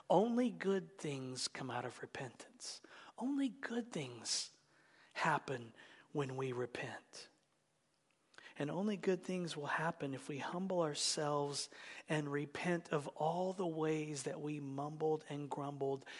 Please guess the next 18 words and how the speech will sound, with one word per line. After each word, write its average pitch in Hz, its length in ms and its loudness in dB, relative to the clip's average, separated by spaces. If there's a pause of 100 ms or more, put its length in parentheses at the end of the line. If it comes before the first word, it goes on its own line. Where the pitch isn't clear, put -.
(140)
and 143 120 -4
complained 135 600 -4
this - 260 -4
year. 117 260 -6 (380)
I 233 220 10
don't 269 200 8
know 202 120 8
about 175 240 6
your 156 200 4
family, 117 520 -4 (340)
but 180 120 2
for 262 160 6
the 285 80 10
Magnus 208 580 12
family, 117 480 -2 (800)
there 220 240 12
were 175 220 12
statistically 165 1300 10